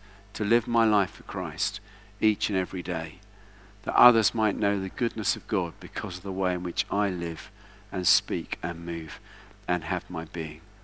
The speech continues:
Or to say, "I'm just gonna do it my way." It's really interesting that, um, uh, that's one of the,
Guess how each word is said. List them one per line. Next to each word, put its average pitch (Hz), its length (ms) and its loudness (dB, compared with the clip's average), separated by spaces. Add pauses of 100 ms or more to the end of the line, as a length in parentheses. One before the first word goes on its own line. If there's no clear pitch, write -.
(460)
Or 185 140 8
to 175 80 2
say, 127 240 8
"I'm 117 140 6
just - 160 -6
gonna 107 160 2
do 107 160 4
it 98 160 0 (420)
my 90 260 2
way." 80 360 -8 (840)
It's - 140 -2
really 135 240 8
interesting 117 580 4
that, 107 320 4
um, 87 300 2 (680)
uh, 90 400 0
that's - 360 6
one 120 180 8
of 107 200 2
the, 101 300 4